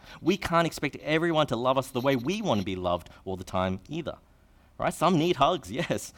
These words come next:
But you should never go to my brother-in-law Billy for a hug. He will not, he'll just freeze up. Some need hugs, some need words of affirmation, some need action, you know, acts of service, all, all that sort of stuff.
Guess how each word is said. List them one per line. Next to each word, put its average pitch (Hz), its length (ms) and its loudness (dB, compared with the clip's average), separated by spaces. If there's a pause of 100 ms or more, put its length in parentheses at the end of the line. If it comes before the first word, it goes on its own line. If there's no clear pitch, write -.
(640)
But 120 180 -8
you 117 220 -14
should 120 160 -4
never 143 240 0
go 135 100 0
to 123 60 2
my 117 120 6
brother-in-law 107 380 2
Billy 98 280 0
for 92 200 -6
a 80 60 -4
hug. 82 160 -6
He 107 100 -10
will 107 140 -6
not, 107 180 -2
he'll 123 120 0
just 107 260 -8 (400)
freeze 139 320 0
up. 82 200 0 (1400)
Some 214 300 4
need 214 160 2
hugs, 190 180 4
some 202 240 6
need 196 160 6
words 165 300 2
of 175 80 -2
affirmation, 170 560 2
some 180 240 4
need 180 240 4
action, - 440 -6
you 123 100 -4
know, 123 40 0
acts - 320 -4
of 143 80 -4
service, 139 480 -2
all, 160 260 -8 (140)
all 156 120 -2
that 151 180 -2
sort 143 160 -6
of 143 40 -6
stuff. 95 320 0